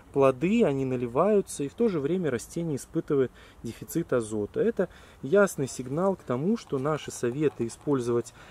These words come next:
аммиак для, э, приготовления растворов для опрыскивания, перевода его в аммонийную форму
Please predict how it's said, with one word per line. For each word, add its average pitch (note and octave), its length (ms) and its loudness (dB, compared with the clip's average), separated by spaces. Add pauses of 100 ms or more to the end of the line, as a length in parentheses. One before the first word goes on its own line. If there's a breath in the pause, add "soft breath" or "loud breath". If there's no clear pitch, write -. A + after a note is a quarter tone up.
(140 loud breath)
аммиак C#3 680 0
для, A2+ 500 -4 (460 loud breath)
э, A2 580 -2
приготовления C3 640 2
растворов F#3 540 2
для F3 200 0
опрыскивания, D#3 640 -4
перевода A#2 460 -2
его A2 180 -2
в G#2+ 80 -6
аммонийную F3+ 560 0
форму E3 420 -2